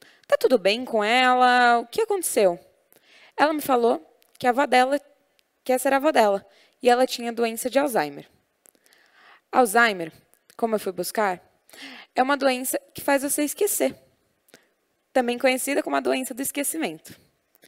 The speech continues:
Também fui descobrir que na minha família tivemos um caso de Alzheimer.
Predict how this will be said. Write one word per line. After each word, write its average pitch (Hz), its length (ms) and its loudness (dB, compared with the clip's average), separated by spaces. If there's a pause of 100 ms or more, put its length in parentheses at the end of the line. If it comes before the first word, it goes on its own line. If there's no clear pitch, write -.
(400)
Também 269 220 0
fui 269 140 -2
descobrir 208 600 -4 (300)
que - 120 -8
na 262 100 0
minha 302 180 -2
família 269 500 -4 (140)
tivemos 220 440 0
um 240 100 -10
caso 214 240 -2
de 254 80 0
Alzheimer. 156 480 -2